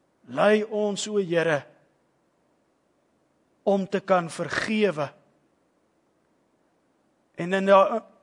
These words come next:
dat ons onsself in daardie vergifte-, vergifnis weer kan vind. Meer nog dat ons U in daardie vergifnis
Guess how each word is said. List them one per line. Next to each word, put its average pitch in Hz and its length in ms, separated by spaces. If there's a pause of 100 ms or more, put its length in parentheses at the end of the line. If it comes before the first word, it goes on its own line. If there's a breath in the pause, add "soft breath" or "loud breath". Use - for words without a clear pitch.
(180)
dat 202 320
ons 214 240
onsself 220 640
in 220 240
daardie 202 500
vergifte-, 214 760 (100)
vergifnis 202 880
weer 190 320
kan 202 240
vind. 170 400 (1700)
Meer 185 380
nog 185 280
dat 170 240
ons 180 340
U 240 360
in 185 160
daardie 160 520
vergifnis - 840